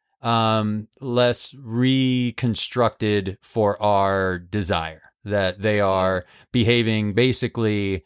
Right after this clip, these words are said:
as they, as they would in a world untouched by people, whereas I think by definition these domesticated animals are behaving not,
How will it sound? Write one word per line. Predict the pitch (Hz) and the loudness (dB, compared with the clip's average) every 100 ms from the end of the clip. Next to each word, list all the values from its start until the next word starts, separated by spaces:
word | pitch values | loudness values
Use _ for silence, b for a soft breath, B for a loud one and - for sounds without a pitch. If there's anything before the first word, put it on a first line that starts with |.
| _ _ _ | _ _ _
as | 117 110 98 98 | 0 0 0 0
they, | 107 104 101 | 0 2 0
as | 110 113 92 | -2 -4 -2
they | 107 | -2
would | 101 95 107 107 101 | -2 -2 0 2 0
in | 98 | 0
a | 98 | -2
world | 95 101 95 | 0 0 0
untouched | 95 92 - 107 - - | -2 -4 -4 -4 -2 0
by | 135 | 0
people, | 131 139 127 131 123 | 0 -6 0 0 0
whereas | 113 104 101 98 95 92 b b | 0 0 2 0 -2 -6 b b
I | 98 | -4
think | 107 92 | -2 0
by | 101 | 0
definition | 95 104 107 117 147 - 110 98 | 2 0 0 2 0 0 -2 0
these | 101 87 | -2 -2
domesticated | 101 95 - 104 92 | -2 -2 -4 -4 -2
animals | 92 90 90 | -4 -4 -2
are | 95 | -4
behaving | 95 92 95 92 90 b b b | -2 -2 0 -2 -4 b b b
not, | 107 113 110 | 0 0 0